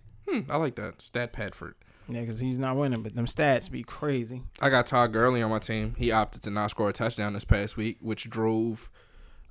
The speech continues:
Speaker 1: uh, Vegas crazy.
Speaker 2: Did that cost you anything?
Speaker 1: I can't say that it a hundred percent costed me a win, but it, it, it would have got me closer to possibly securing a win. I did end up losing this week,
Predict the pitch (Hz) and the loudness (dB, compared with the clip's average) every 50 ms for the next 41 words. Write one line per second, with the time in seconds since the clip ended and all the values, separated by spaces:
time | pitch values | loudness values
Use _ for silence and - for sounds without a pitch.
0 | - - 98 95 95 92 87 85 - - - - - _ _ _ _ _ _ _ | -12 -8 -6 -4 -4 -4 -4 -6 -8 -8 -12 -14 -16 _ _ _ _ _ _ _
1 | _ _ - - 113 110 117 113 113 110 107 98 95 - - - - - 107 120 | _ _ -12 -10 -4 0 2 2 2 2 0 -2 -4 -6 -8 -12 -8 -4 0 2
2 | 127 117 - - 104 98 113 147 - - 143 131 127 131 131 - - 151 156 151 | 2 2 0 -2 -4 -6 -8 -8 -4 -2 0 2 2 2 0 2 2 2 2 0
3 | - - 170 156 160 170 180 180 185 196 - - - - _ _ _ _ _ _ | 0 -2 -2 0 0 0 0 0 -2 -2 -4 -10 -16 -18 _ _ _ _ _ _
4 | _ _ _ _ _ _ _ _ _ _ _ - - 147 - 165 127 123 - - | _ _ _ _ _ _ _ _ _ _ _ 2 2 4 4 4 2 2 2 2
5 | 127 117 117 110 107 101 90 104 120 117 110 107 104 107 - - 143 175 - 185 | 4 4 4 2 0 -2 -2 -2 0 0 0 0 -2 -2 0 0 0 0 4 4
6 | 160 170 165 - 180 180 175 175 175 175 180 175 180 190 185 - _ _ _ _ | 4 4 4 2 0 0 2 2 2 4 4 2 2 0 -4 -8 _ _ _ _
7 | - - _ _ _ _ _ _ - 117 113 113 117 117 113 107 107 - - _ | -20 -20 _ _ _ _ _ _ -18 -14 -6 0 2 4 4 4 2 0 -4 _
8 | _ - - - - - 110 107 110 - - _ _ _ _ - 101 101 - - | _ -20 -20 -18 -10 -4 0 0 0 -2 -4 _ _ _ _ -4 -4 -4 -4 -4
9 | _ _ _ _ - 113 110 117 120 120 117 123 123 98 98 110 107 - - - | _ _ _ _ -2 0 4 4 4 4 4 4 4 4 2 -2 -6 -4 0 2
10 | 117 123 120 - - 117 113 - - - 107 110 110 - - 127 120 120 120 - | 4 4 4 4 2 0 -2 -2 -2 -2 -2 -2 2 2 4 4 4 4 2 0
11 | 117 117 113 107 - - 104 - - 110 107 117 110 107 113 110 107 107 98 110 | -4 -6 -6 -6 -6 -8 -10 -6 -4 -4 -2 -2 -4 -4 -4 -4 -4 -4 -4 -4
12 | 117 120 127 131 117 117 117 117 104 117 117 120 127 131 127 135 135 131 131 - | -2 2 2 2 2 2 0 0 -2 0 2 2 2 2 0 0 -2 -2 -2 0
13 | 135 131 139 - | 0 0 0 -2